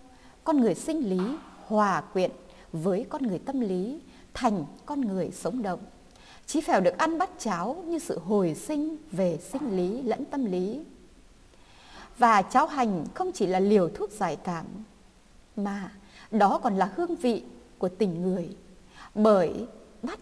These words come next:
cháo đó được nấu từ, bởi thị nở, và thị nở nấu cho Chí Phèo xuất phát từ tình thương đối với con người không ai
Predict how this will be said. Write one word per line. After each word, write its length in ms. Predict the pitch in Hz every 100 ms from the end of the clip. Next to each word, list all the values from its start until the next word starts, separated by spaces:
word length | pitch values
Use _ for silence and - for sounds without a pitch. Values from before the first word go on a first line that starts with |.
| -
cháo 240 | 214 254
đó 320 | 185 156 202 226
được 220 | 208 196
nấu 500 | 196 190 196 320 453 - - - - - -
từ, 160 | - 202 -
bởi 200 | 226 180
thị 200 | - 196
nở, 380 | 165 175 147 - 214 - - - - 165
và 460 | 175 220 185 160 - - - - -
thị 160 | 247
nở 220 | 208 180 170
nấu 200 | 214 294
cho 120 | 330
Chí 220 | - 247
Phèo 380 | - 214 170 147
xuất 280 | - 427 -
phát 180 | 392 453
từ 80 | 202
tình 240 | 220 180 156
thương 400 | - 302 302 320 311 - -
đối 240 | 180 220
với 220 | - 190 233
con 200 | - 277
người 380 | 208 190 151 - - -
không 240 | - 302 269
ai 240 | 262 262